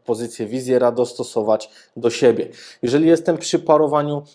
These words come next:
to sam wizjer jest oczywiście przystosowany pod wkładkę Pinlock, czyli wkładkę antyparującą, którą zakładamy od środka wizjera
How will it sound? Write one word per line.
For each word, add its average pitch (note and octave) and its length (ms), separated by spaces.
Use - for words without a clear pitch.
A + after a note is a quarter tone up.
to D3 80
sam D3+ 260
wizjer C#3 320
jest C3+ 460
oczywiście C3 640
przystosowany B2+ 840
pod D#3+ 240
wkładkę - 500
Pinlock, C3+ 420
czyli B2 180
wkładkę - 520
antyparującą, C#3 880
którą C3 280
zakładamy B2+ 520
od D3 220
środka D3 480
wizjera C#3 480